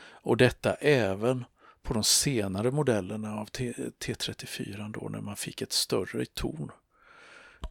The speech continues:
Då ö-, ökade utrymmet lite grann, men det var fortfarande oerhört trångt. De var liksom inte riktigt konstruerade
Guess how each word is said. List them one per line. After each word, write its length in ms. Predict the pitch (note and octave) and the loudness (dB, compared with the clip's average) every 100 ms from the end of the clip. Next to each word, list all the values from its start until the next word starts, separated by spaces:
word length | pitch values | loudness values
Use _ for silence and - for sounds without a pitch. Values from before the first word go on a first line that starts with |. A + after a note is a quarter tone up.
| - | -8
Då 300 | - - - C3+ | -6 -2 -2 2
ö-, 240 | C3+ B2 | 4 4
ökade 400 | - A#2 - A2 | 4 4 4 0
utrymmet 720 | A#2 - - G#2 G2+ A2+ - - - | 0 -2 -2 -2 -4 -8 -10 -16 -14
lite 340 | - - - B2 | -10 -8 -8 -6
grann, 320 | G#2+ G2 G2+ | -4 -4 -4
men 100 | A2 | -4
det 80 | G#2+ | -4
var 100 | G#2+ | -4
fortfarande 760 | - - - - - G#2+ - | -6 -8 -8 -4 -4 -4 -6
oerhört 560 | - A2+ G2 A2+ - - | -4 -4 -4 -4 -4 -2
trångt. 440 | G#2+ G#2 - - - _ _ _ - - _ - | -2 -4 -8 -10 -10 _ _ _ -20 -20 _ -6
De 180 | A2 | -4
var 140 | G#2+ A2+ | -2 -4
liksom 260 | B2 A#2+ | -4 -2
inte 180 | A2 - | -2 0
riktigt 280 | A2 - - | -2 -4 -8
konstruerade 880 | - G#2 - A#2+ G#2 F#2 A#2 A#2 | -4 -2 0 0 -2 -2 -4 -6